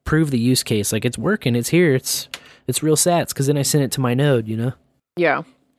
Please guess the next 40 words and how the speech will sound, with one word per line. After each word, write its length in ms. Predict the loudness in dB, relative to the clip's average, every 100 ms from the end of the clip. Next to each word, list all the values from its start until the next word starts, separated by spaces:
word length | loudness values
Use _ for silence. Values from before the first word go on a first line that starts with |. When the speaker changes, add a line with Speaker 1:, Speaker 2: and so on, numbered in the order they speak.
| _ _ _ _
Speaker 1:
Uh, 380 | -2 0 0 0
it, 160 | -2 -2 _ -6
it, 120 | -6 _ _ _ -2
it 120 | 0
has 240 | 2 2 2
me 100 | 0
excited 440 | 0 0 0 2
for 80 | 0
the 80 | 0
future, 480 | 0 0 2 0 2
but 160 | 2
I'm 160 | 2 2
just, 260 | 0 0
like, 360 | 0 -2 -6 -14 _ _ _ _ -4
I'm 100 | 0
just 240 | 2 0 2
bummed 320 | 2 2 0
that 380 | 2 2 0 -4 _ -6
we 140 | 0
had 100 | 0
to 60 | 0
take 200 | -2 -4
steps 300 | -2 -2 -2
back 400 | 0 2 0 -2
before 500 | -6 -2 0 0 -2 -6 -20 _ _ _ _ 0
going 220 | 2 2
forward 380 | 0 0 0 -2
again, 280 | -4 -4 -2
you 100 | -2
know? 140 | -4 -6 _ -2
Speaker 2:
Yeah, 500 | 2 4 4 2 0 -6 _ _
I 200 | -6 -4
know. 340 | -2 -4 -4 -2
Speaker 1:
Yeah, 200 | 2 4 4
such 260 | 2 0
is 100 | 0
life, 260 | 2 0 0
I 40 |
suppose. 460 | -6 -4 -2 -4 -8 _ _ _ -2
Speaker 2:
Yeah. 260 | 0 0